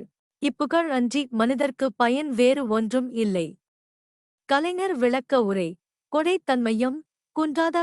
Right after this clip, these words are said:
புகழும் தவிர வாழ்க்கைக்கு ஆக்கம் தரக்கூடியது வேறெதுவும் இல்லை. ஈத லிசைப்பட வாழ்தல் அதுவல்ல தூதிய மெல்லை உயிர்க்கு முயூவ விளக்க உரை.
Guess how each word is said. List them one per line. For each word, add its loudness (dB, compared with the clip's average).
புகழும் 0
தவிர 0
வாழ்க்கைக்கு -2
ஆக்கம் 0
தரக்கூடியது 2
வேறெதுவும் 0
இல்லை. 0
ஈத 2
லிசைப்பட 0
வாழ்தல் 0
அதுவல்ல 2
தூதிய 0
மெல்லை 0
உயிர்க்கு -2
முயூவ 0
விளக்க 0
உரை. -2